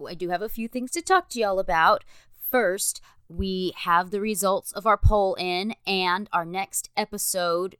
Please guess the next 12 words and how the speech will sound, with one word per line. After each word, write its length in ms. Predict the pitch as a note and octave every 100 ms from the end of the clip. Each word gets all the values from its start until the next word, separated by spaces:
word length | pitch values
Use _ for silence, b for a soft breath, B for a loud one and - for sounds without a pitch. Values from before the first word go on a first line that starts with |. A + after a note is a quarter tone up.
| _
with 400 | F3 E3+ - E3
guest 500 | F3+ E3 E3 - -
Doug 220 | F3 E3
McCambridge 640 | F#3+ F#3+ F#3 E3+ F3+ F3+
from 240 | - E3+ D#3+
Good 160 | F3
Times, 260 | - F#3 F#3
Great 220 | F#3+ G3
Movies 380 | F3+ E3 E3+ E3
will 180 | F3+ F3+
be 300 | F3+ F#3 F#3+ D#3+
on 460 | E3+ D#3 D#3 F#3+